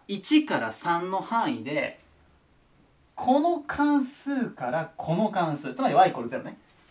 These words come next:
を引き算すればいいと。だから、求める式は、Sイコール、かけたかけた。一から三の上の式、これね、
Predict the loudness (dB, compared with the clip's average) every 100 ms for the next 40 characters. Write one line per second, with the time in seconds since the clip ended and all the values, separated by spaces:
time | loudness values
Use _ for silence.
0 | _ -2 -2 -2 -10 2 2 2 -4 -2
1 | -2 -2 -6 -6 -6 -8 -18 _ _ _
2 | _ _ 2 4 6 2 2 -8 _ _
3 | -6 -4 -4 -4 -4 -6 -6 -2 2 0
4 | -2 -20 _ _ _ _ _ _ -8 -4
5 | -6 -6 -8 -14 -18 -10 -8 -8 -6 -6
6 | -6 -10 -18 -20 -20 _ -8 -8 -6 -6
7 | -4 0 0 -2 -12 -2 0 0 -8 _
8 | _ _ -10 2 4 4 0 _ _ _
9 | _ 0 4 4 0 -6 -6 -6 -8